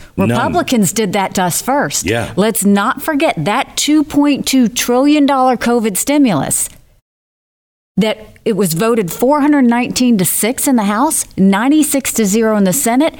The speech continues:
Speaker 2: no accountability whatsoever.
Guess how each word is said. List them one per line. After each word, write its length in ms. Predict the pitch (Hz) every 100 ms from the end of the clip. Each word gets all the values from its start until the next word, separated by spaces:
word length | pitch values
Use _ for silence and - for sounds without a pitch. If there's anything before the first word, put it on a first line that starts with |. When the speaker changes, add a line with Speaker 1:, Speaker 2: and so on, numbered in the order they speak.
| - -
Speaker 2:
no 440 | 196 208 247 311
accountability 760 | - 254 240 226 214 214 214 202
whatsoever. 840 | 196 190 - 196 185 185 285